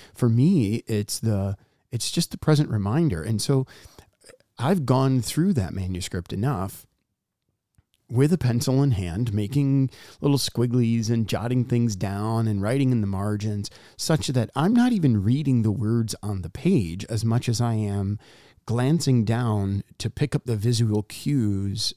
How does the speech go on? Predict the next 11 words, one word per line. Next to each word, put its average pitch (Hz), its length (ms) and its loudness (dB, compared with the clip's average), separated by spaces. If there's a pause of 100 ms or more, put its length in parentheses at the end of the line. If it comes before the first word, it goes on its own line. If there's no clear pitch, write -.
about 107 400 -2
what's 117 240 -2
coming 101 380 -2
next 104 340 -6
or 104 80 -2
what 117 240 -2
I 117 80 0
wanted 110 320 -2
to 95 60 -2
move 101 500 -2
there. 92 460 -6